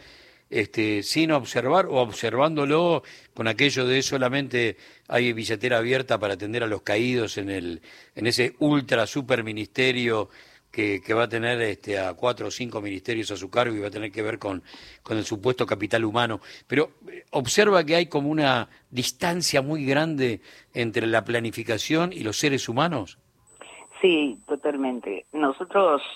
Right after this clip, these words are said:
Speaker 2: en la provincia de Buenos Aires, que tenemos a nuestro cargo el conurbano bonaerense,
Speaker 1: Claro.
Speaker 2: una alta concentración de población
Speaker 1: Un
Speaker 2: con
Speaker 1: país.
Speaker 2: altos niveles de pobreza,
Speaker 1: Claro.
Speaker 2: producto de las políticas de los últimos, vamos a decir,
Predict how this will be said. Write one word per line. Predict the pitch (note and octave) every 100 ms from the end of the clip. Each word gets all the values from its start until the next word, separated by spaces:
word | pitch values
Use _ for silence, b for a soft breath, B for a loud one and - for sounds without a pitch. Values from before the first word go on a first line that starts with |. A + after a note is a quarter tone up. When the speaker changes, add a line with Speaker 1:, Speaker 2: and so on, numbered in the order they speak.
| -
Speaker 2:
en | C#3
la | C#3+
provincia | C3+ C#3+ D#3+ D#3+ D#3
de | C#3+
Buenos | C3 C3 - F3
Aires, | F3+ F3+ E3+ C#3+
que | - C4+ _ - - -
tenemos | B2+ A2+ C3+ C#3 - -
a | B2+
nuestro | C3 B2+ -
cargo | - C#3+ D3+ C#3+
el |
conurbano | C3+ B2 B2+ C3 C#3 C#3
bonaerense, | C3+ C3 G3+ F#3 - A#2 B B
Speaker 1:
Claro. | G#2 B B
Speaker 2:
una | D3 C#3+ D#3+
alta | D#3 D#3
concentración | C3+ C3+ C#3+ C3 B2+ A#2+ - D3
de | D3+
población | C3+ C3 G#2+ - - G#3 A#3
Speaker 1:
Un | G3
Speaker 2:
con | F#2+ D#3
Speaker 1:
país. | E3+ G3
Speaker 2:
altos | F#3+ E3+
niveles | D#3+ C#3+ C#3
de | C#3
pobreza, | C3 B2 F#3 A#3 - C#3+ B
Speaker 1:
Claro. | G#2+ G#2+ B
Speaker 2:
producto | - D#3 F3 F#3+ F#3+
de | D#3
las | C3 -
políticas | D3 D3 G3 F#3 C3 B2+
de | B2+
los | B2
últimos, | C#3+ A#2+ C#3 C3 B2+ A#2 A2 - - - _ _ _
vamos | - C#3 B2+
a | G2+
decir, | C2+ - D3+ D3 A#2